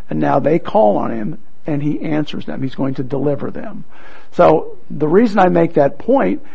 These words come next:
is that we can't be talking about that historical nation because the Lord isn't gonna deliver them yet. He's not gonna regather them yet.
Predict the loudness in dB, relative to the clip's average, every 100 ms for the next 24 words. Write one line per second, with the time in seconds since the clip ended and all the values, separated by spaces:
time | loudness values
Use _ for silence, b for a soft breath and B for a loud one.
0 | b 0 0 2 0 -2 0 2 2 0
1 | 0 0 0 0 0 0 0 -2 -2 -2
2 | 0 0 0 -2 -2 0 0 -2 -2 -2
3 | -2 -2 0 0 -2 -2 -2 -2 2 2
4 | 2 -2 -4 -6 -8 -8 -8 -6 -6 -6
5 | b b b -2 2 2 2 2 0 0
6 | 0 2 2 2 0 -2 -4 -4 -4 -6